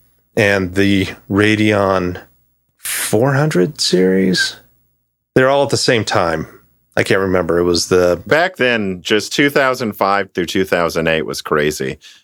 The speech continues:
Speaker 2: for A M D and nvidia
Speaker 1: Yeah.
Speaker 2: competition,
Speaker 1: Yeah.
Speaker 2: if you go back and read about it.
Speaker 1: Yeah. So two thousand four was really when the sixty-eight hundred, uh, series, where they really caught up,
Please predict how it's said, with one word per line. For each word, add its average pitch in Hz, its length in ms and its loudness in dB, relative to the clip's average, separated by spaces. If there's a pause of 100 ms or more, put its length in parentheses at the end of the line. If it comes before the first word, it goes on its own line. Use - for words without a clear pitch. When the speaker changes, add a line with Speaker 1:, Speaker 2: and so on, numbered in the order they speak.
(180)
Speaker 2:
for 80 180 2
A 82 200 0
M 78 80 -2
D 80 100 0
and 78 100 -2
nvidia 73 200 0
Speaker 1:
Yeah. 90 160 0
Speaker 2:
competition, 80 600 -2
Speaker 1:
Yeah. 85 120 2
Speaker 2:
if 78 60 -2
you 80 60 -2
go 73 140 0
back 71 240 -2
and 73 100 -4
read 73 160 0
about 69 300 -2
it. - 20 0
Speaker 1:
Yeah. 87 220 0 (400)
So 131 120 2
two 202 180 0
thousand 170 340 2
four 139 240 2
was 101 200 2
really 117 360 2
when 98 200 0
the 90 60 0
sixty-eight 123 500 0
hundred, 107 520 -2
uh, 92 340 2
series, 107 580 0
where 92 180 2
they 98 140 2
really 110 280 2
caught 107 300 0
up, 90 240 0